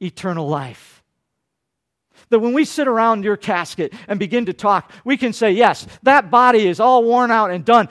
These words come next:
but God has given them a new body." Why? Because they placed their faith in Jesus Christ. Wouldn't that be awesome? Then for people to be able to say that, and then for the pastor to get up. I love it when I preach at a believer's funeral and I can say,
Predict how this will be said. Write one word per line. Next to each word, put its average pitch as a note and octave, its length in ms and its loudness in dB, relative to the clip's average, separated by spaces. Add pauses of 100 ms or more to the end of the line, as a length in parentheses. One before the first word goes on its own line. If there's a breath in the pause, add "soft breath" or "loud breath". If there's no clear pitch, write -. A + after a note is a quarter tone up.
(140 loud breath)
but F#3+ 200 0
God D4 380 4
has G#3+ 240 -2
given A#3+ 300 -2
them G#3+ 200 0 (220 loud breath)
a A#3+ 100 6
new A3+ 300 2
body." F#3 400 0
Why? B3 320 2
Because A#3+ 320 -4
they G#3 120 0
placed - 440 -2
their A3 140 0
faith A3+ 400 0 (220 loud breath)
in A3+ 180 -2
Jesus B3+ 480 -4
Christ. A#3 840 -10 (1400 soft breath)
Wouldn't D4 160 -2
that D4+ 160 2
be B3+ 100 0
awesome? B3+ 400 0 (220 loud breath)
Then C#4 400 -6 (180)
for A3 140 -2
people C#4 320 -4
to A3 80 -4
be A#3+ 160 0
able A#3+ 160 4
to G#3+ 100 0
say B3 240 0
that, B3 240 2 (100)
and A#3 160 -2
then C#4 200 0
for B3+ 100 -4
the G#3 100 -4
pastor C4 480 -6
to A#3 80 -4
get A#3 160 0
up. A#3+ 220 0
I A#3 80 0
love C#4 300 2
it B3+ 100 0
when G#3 140 -8
I G#3 80 -2
preach - 400 -8 (180 loud breath)
at B3 140 0
a A3 40 2
believer's B3+ 560 0
funeral C4 360 -2
and G#3+ 80 -2
I A3+ 100 -2
can A3+ 160 -6
say, B3 260 0